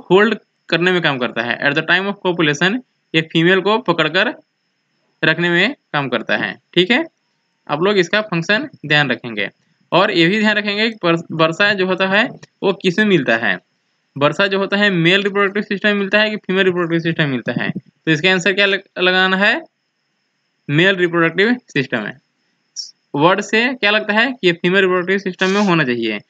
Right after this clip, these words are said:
इसलिए एग्जाम में क्वेश्चन पूछ लिया जाता है। ओके दोस्तों,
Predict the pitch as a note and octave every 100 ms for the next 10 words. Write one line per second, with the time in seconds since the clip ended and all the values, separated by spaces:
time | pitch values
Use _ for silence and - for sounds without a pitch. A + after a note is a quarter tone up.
0 | _ _ E3+ E3+ F#3 G3+ F#3 F3+ F#3 G#3
1 | C#4 - _ D#3 E3+ G#3+ C4 _ E3 D#3+
2 | C#3+ G#2+ G#2 G#2+ G2+ G#2 _ _ _ _
3 | _ _ _ _ _ _ F3 F#3 G#3+ A3
4 | A#3+